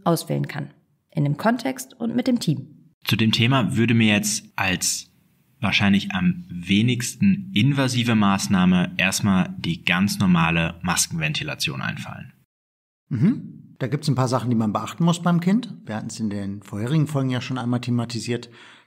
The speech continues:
Speaker 3: dass beim bewusstlosen Kind ohne Muskeltonus die Halswirbelsäule wahrscheinlich nach vorne geneigt, also inkliniert sein wird,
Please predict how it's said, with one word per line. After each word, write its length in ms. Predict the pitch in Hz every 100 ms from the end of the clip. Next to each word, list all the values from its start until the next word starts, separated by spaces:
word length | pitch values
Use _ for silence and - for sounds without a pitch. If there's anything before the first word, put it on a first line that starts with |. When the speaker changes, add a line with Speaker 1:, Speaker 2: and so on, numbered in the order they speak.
| -
Speaker 3:
dass 180 | 113 -
beim 320 | 110 101 104
bewusstlosen 640 | 113 135 - 151 131 131
Kind 360 | 120 120 117 -
ohne 200 | 123 113
Muskeltonus 960 | 117 123 170 156 147 156 151 151 - _ -
die 100 | 120
Halswirbelsäule 960 | 120 123 143 120 123 120 120 123 123 127
wahrscheinlich 760 | 101 - 113 131 143 139 -
nach 160 | 107 95
vorne 380 | - 117 143 127
geneigt, 360 | 131 139 143
also 200 | - 110
inkliniert 640 | - 131 139 156 156 160 156
sein 300 | 156 147 143
wird, 260 | 151 156